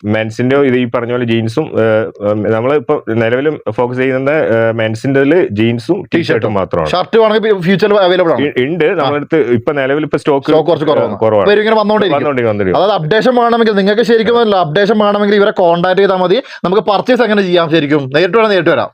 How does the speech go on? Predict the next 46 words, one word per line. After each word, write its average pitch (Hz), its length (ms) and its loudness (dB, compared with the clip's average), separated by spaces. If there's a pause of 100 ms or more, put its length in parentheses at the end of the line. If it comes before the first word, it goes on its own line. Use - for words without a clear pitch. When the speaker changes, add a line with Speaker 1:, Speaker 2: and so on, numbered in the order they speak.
Speaker 1:
നേരിട്ട് 113 360 -2
വരണമെങ്കിൽ 127 520 -2
സന്തോഷം 113 480 -2
വന്നിട്ട് 113 340 -2
Speaker 2:
ആ. 113 40 -2
Speaker 1:
നിങ്ങൾക്ക്, 113 580 -2
ഏ, 107 180 0
എടുക്കാം. 104 340 -4
ഇനി 117 80 -2
അഥവാ 110 420 0
വരാൻ 131 480 -2
പറ്റാത്ത 135 400 -2
ആൾക്കാരുണ്ടാവില്ല, 117 680 -2
Speaker 2:
ആ. 113 140 -4 (320)
Speaker 1:
അവർക്ക് 107 340 -2
നമുക്ക് 135 280 -2
വീഡിയോ 110 320 2
കോൾ 113 180 0
ചെയ്തിട്ട് 107 340 -2
നമുക്ക്, 95 200 -4
നമ്മൾ 95 320 -2
കാണിച്ചു 101 280 -4
കൊടുക്കുന്നതായിരിക്കും. 101 300 0
Speaker 2:
കാണിച്ചു 123 180 -2
കൊടുക്കാം. 98 180 0
Speaker 1:
ഓക്കെ 92 160 -2
ആണെന്നുണ്ടെങ്കിൽ 101 460 -4
നമ്മള്, 101 280 -2 (540)
ഏ, 85 260 2 (440)
Speaker 2:
കൊറിയർ 165 260 0
ചെയ്യാം. 120 260 -4
Speaker 1:
കൊറിയർ 110 260 0
ചെയ്യാം. 71 180 -8 (100)
Speaker 2:
ഒറ്റ 175 200 -2
രണ്ട് 190 120 0
ദിവസം 190 180 2
കൊണ്ട് 190 140 2
ബാംഗ്ലൂർ 160 240 0
കിട്ടും, 113 200 0
കണ്ണൂർ 147 260 0
കിട്ടും, 120 180 0
Speaker 1:
ആ, 156 160 0
എവിടെ, 135 240 0
Speaker 2:
കേരളത്തിൽ 170 280 0
Speaker 1:
ഏ, - 20 -2
Speaker 2:
കിട്ടും. 127 200 -4